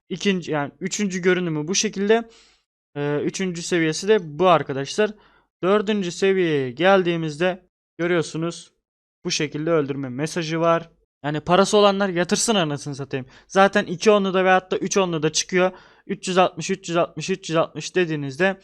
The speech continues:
bin iki yüz lira falan gibi bir şey oluyor arkadaşlar. Sonuç em-, ananı avradını. Bakın arkadaşlar, M dördümüzde sonuç emojisi bu şekildeydi.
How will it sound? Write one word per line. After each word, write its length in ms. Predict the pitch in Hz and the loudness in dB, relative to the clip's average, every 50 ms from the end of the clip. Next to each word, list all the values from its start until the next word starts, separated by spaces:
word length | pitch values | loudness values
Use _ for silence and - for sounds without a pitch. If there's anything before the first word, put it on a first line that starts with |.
| _ | _
bin 80 | - 208 | -2 0
iki 240 | 214 202 - - 226 | 0 0 0 0 0
yüz 200 | 220 202 170 175 | 0 0 0 0
lira 140 | 185 196 190 | 0 0 2
falan 340 | - 196 185 190 190 180 | 2 4 4 4 4 2
gibi 220 | 160 160 147 147 147 | -2 -4 -6 -6 -8
bir 60 | 156 | -6
şey 160 | 156 - 180 | -2 0 0
oluyor 180 | 165 139 135 127 | 0 0 0 -2
arkadaşlar. 580 | 127 - - 139 139 143 - - 208 208 202 - _ _ | -4 -4 -6 -6 -6 -4 -2 0 0 0 0 -2 _ _
Sonuç 420 | - - - - 190 214 233 214 233 | -20 -10 -4 -2 0 0 2 2 0
em-, 160 | 226 214 - - | 0 0 -2 -4
ananı 320 | 143 151 151 151 147 147 170 | -6 -4 -4 -4 -4 -4 -2
avradını. 1120 | 185 190 185 170 160 151 135 143 143 143 139 139 135 135 131 131 127 127 127 127 127 127 120 - _ _ _ _ _ _ _ _ _ - | 0 0 0 0 -2 -2 -4 -4 -6 -6 -6 -6 -6 -8 -8 -10 -10 -10 -12 -12 -14 -16 -18 -20 _ _ _ _ _ _ _ _ _ -2
Bakın 200 | 190 196 247 220 | 0 2 4 4
arkadaşlar, 600 | 220 214 190 196 175 180 170 - - 196 - - | 4 4 2 2 0 0 0 0 0 -2 0 2
M 260 | 156 196 208 208 202 | 2 2 2 4 4
dördümüzde 540 | 220 220 214 196 214 214 202 185 190 214 214 | 6 6 6 4 2 0 0 2 2 2 2
sonuç 520 | 208 - - 190 190 202 214 220 - - - - | 2 -2 -4 -2 0 0 0 0 0 -4 -6 -4
emojisi 720 | 151 180 190 196 190 175 156 147 - - 208 214 202 - _ - | -2 0 2 2 2 2 0 -2 -2 2 2 2 2 0 _ -10
bu 160 | 156 165 202 | -4 -2 0
şekildeydi. 800 | - - 196 160 - 147 139 131 135 143 147 156 202 214 226 - | 2 0 0 -2 -4 -6 -4 -4 -4 -2 2 2 2 0 0 -6